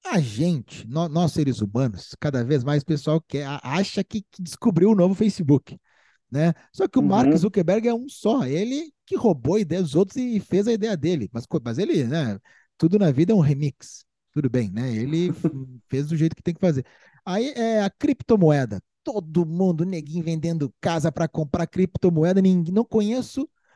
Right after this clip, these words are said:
Speaker 1: Olha, alguém deve ter ficado milionário com a criptomoeda, mas é porque os outros foram dando pra ele, né? Porque não, não tem.
Speaker 2: <laughs>
Speaker 1: Aí é a N-,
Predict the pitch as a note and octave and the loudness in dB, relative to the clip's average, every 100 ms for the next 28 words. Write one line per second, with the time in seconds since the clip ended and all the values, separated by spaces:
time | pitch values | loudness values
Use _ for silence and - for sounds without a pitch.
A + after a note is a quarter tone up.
0 | _ G#3 D3+ A2+ - _ - F#3 G#3 E3 | _ -4 -2 -4 -10 _ -2 4 4 2
1 | C#4 D#4 A#3+ A#3+ - G#3 G3+ G3+ G3 E3 | -2 -2 0 -2 0 -2 0 4 4 4
2 | F3+ F3 C#3+ - E3 - C#3+ B2+ C#3+ D3+ | 2 0 -2 -2 -2 0 -2 0 -2 -2
3 | G#2 - _ _ - C3+ D#3+ E3 G#3 G3 | -4 -10 _ _ -8 -2 0 2 2 4
4 | E3+ B3 - A3 G#3+ F#3 G#3+ B3 - D3 | 4 2 0 2 2 2 -2 -2 -4 0
5 | E3 B2+ G2+ A#2+ B2+ A#2+ C3+ - C#3 B2+ | 0 -2 -10 -12 -12 -10 -12 -4 -2 0
6 | A#2+ C#3 E3 G#3 E3 F3 - D#3+ - - | 0 0 2 2 2 0 0 -4 -4 -8
7 | B3 C4 B3+ B3 F#3 G#3 A3 | -6 -2 -2 0 -2 0 0